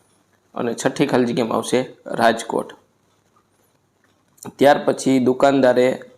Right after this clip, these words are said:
પ્રશ્ન જવાબ છે, એમાં સાતમું દુકાનદારે લેખકને કઈ સલાહ આપી? "છત્રી ખોવાય જ નહીં, તેનો ઉપાય શોધવાની સલાહ આપી." આઠમું લેખકના સાનિધ્યમાં છત્રી કેવી બની જાય છે? લેખકના સાનિધ્યમાં છત્રી ચંચળ બની જતી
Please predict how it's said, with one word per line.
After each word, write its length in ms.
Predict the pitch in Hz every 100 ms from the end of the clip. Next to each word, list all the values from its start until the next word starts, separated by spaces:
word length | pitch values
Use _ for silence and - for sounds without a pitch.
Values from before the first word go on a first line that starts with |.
| _ -
પ્રશ્ન 380 | 131 - 123
જવાબ 200 | 120 123
છે, 120 | - 117
એમાં 160 | 123
સાતમું 460 | 127 127 123 117 113
દુકાનદારે 480 | 117 143 131 123 123
લેખકને 460 | 117 - 110 135
કઈ 200 | - 127
સલાહ 260 | 123 110 110
આપી? 260 | - 101 - - _ _ _ - 127
"છત્રી 300 | 127 139 139
ખોવાય 380 | 131 127 131
જ 120 | 120 -
નહીં, 360 | 139 117 -
તેનો 260 | - - 120
ઉપાય 240 | 117 120
શોધવાની 400 | 117 107 104 107
સલાહ 280 | 110 - 107
આપી." 280 | 113 - - _ _ _ _ _ _ _ _ _ _
આઠમું 440 | 131 139 139 135 127
લેખકના 600 | 123 - 135 139 139 139
સાનિધ્યમાં 680 | 135 120 123 127 127 117 113
છત્રી 360 | 113 - 127
કેવી 300 | 123 117 117
બની 280 | 117 113 110
જાય 200 | 113 117
છે? 180 | 117 - - _ _ _ _ _ _ 123
લેખકના 520 | 120 131 131 135 131
સાનિધ્યમાં 580 | - 123 120 117 123 120
છત્રી 380 | 117 - 120
ચંચળ 580 | 117 - 127 117 117 123
બની 320 | 110 104 110
જતી 540 | 107 - 107 113 185